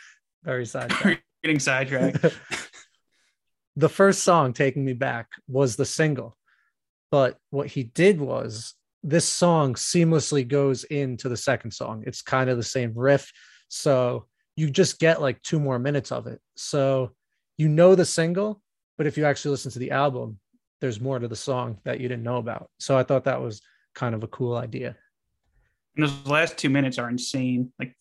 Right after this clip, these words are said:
Speaker 2: Fear of the Dawn is probably easily my favorite song.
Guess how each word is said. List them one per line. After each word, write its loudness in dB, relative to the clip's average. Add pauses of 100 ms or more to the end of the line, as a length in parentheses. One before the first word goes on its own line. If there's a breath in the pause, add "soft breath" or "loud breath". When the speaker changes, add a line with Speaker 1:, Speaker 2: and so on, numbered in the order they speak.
Speaker 2:
Fear 4
of -2
the -4
Dawn 0
is -12
probably -4
easily -2
my -2
favorite -6
song. -6